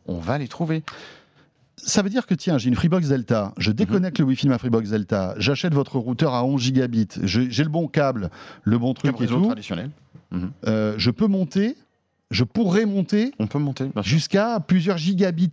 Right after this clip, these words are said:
Speaker 2: par seconde de Wi-Fi, de débit.
Speaker 1: Voilà.
Speaker 2: Après, il faut que j'ai l'appareil derrière, c'est toujours la même chose.
Speaker 1: B-, bien sûr, mais aujourd'hui, on peut monter au-delà d'un gigabit sur un périphérique mobile, ce qui était pas possible. Aujourd'hui, les meilleurs scores que j'ai vus dans des tests,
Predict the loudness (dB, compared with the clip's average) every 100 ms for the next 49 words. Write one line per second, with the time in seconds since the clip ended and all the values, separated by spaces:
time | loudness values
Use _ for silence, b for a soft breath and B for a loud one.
0 | 0 -4 0 0 2 0 0 -4 B B
1 | B 0 2 2 0 2 2 4 2 2
2 | 2 2 0 0 -2 0 2 -2 -2 0
3 | 0 2 0 0 0 0 0 0 0 -4
4 | -10 -2 -2 0 0 -2 -2 -8 -8 -4
5 | -2 -2 0 0 0 -2 -2 -2 -4 -2
6 | -4 -2 -2 0 0 -2 -6 -2 -2 0
7 | -4 -2 -4 -4 -4 -4 -6 -14 -20 _
8 | _ _ _ -10 -4 -2 -2 -2 -4 -6
9 | -6 -4 -2 -2 -6 -8 -10 -8 -8 -8
10 | -6 -4 -2 -2 -2 -4 -4 0 0 0
11 | 0 0 -2 -4 -6 -8 -6 -4 -2 -2
12 | -2 -2 -2 -2 -2 -2 -4